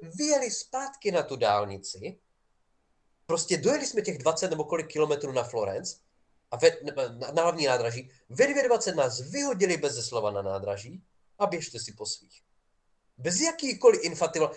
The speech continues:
kdyby tenhle ten stejný manévr, který očividně šel udělat, kdyby ho udělali třeba dvě hodiny dřív nebo hodinu a půl dřív, tak bych ještě něco stihl. Ale my jsme tam skončili dvě dvacet prostě, kdy nic nejede prostě, všechno ti ujelo,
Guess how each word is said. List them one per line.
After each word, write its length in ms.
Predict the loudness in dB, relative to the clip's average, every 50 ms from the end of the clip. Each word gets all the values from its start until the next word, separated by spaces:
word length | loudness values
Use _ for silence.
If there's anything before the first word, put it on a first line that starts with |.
| -10 -16 -8
kdyby 220 | -4 -2 0 0 0
tenhle 320 | 2 4 4 6 4 4
ten 120 | 2 0
stejný 280 | -2 0 0 0 2 2
manévr, 380 | 2 2 2 2 2 0 -2 -2
který 300 | -2 -2 -2 -2 -2 -4
očividně 440 | -4 -4 -2 -2 -2 -2 -4 -4
šel 240 | -4 -4 -6 -6 -6
udělat, 300 | -6 -8 -8 -8 -10 -14 -16 _ _ _ _ _ -10
kdyby 220 | -6 -4 -2 -2
ho 80 | -2 -2
udělali 300 | 0 2 2 2 2 0
třeba 160 | -4 -4 -6
dvě 260 | -6 -4 -2 -2 0
hodiny 320 | 0 0 -2 -2 -4 -4
dřív 260 | -6 -6 -10 -12 -14 -20 _ _ _ _
nebo 320 | -4 -2 -2 -2 -6 -6 -10 _ _ _ _ _ _ _ _ _ _ _ _ _ _ -2
hodinu 300 | 0 0 2 2 4 2
a 40 | 2
půl 180 | 2 -2 -8
dřív, 240 | -10 -10 -14 -8 -4
tak 140 | -2 -2 -2
bych 180 | -4 -8 -8 -8
ještě 220 | -6 -2 0 0
něco 200 | 0 -2 -4 -6
stihl. 380 | -8 -6 -6 -6 -6 -6 -8 -10 _ _ _ _ _ _ _ _
Ale 120 | 2 2 2
my 100 | 2 2
jsme 140 | 2 2 2
tam 140 | 2 0
skončili 340 | -4 -4 -6 -4 -4 -6 -6
dvě 260 | -6 -6 -4 -2 -2
dvacet 420 | 0 2 0 0 0 0 -4 -4 -4
prostě, 480 | -4 -4 -4 -4 -6 -10 -12 -14 -14 _ _ _ _ _ _ _ _ _
kdy 180 | -8 -6 -2 0
nic 400 | 2 2 2 2 2 2 2 2
nejede 440 | 4 4 4 4 4 2 -2 -4 -4
prostě, 580 | -4 -4 -4 -4 -6 -10 -10 -10 -12 -12 -12 _ _ _ _ _
všechno 440 | -8 -2 2 2 2 2 4 2 2
ti 180 | 2 0 -6 -6
ujelo, 600 | -4 0 2 2 2 2 2 0 -4 -4 -8